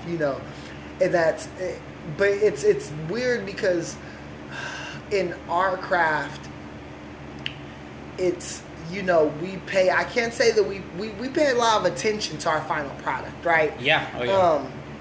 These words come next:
Speaker 1: and, mm, like,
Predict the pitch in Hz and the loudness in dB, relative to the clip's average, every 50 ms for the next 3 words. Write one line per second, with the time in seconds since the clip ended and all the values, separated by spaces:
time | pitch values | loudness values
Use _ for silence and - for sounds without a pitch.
0 | - - - 190 196 190 190 185 180 175 160 151 165 - - - 147 160 160 160 | -12 -6 0 2 4 6 6 4 2 0 -4 -8 -10 -12 -12 -12 -12 -10 -10 -8
1 | 156 151 147 143 139 139 139 139 135 135 - - - - - - - - - - | -8 -6 -6 -6 -6 -6 -8 -10 -10 -12 -12 -14 -12 -12 -12 -12 -12 -14 -14 -14
2 | - - - - 175 175 175 165 160 156 151 151 - | -14 -14 -8 -2 2 4 6 6 6 4 2 0 -4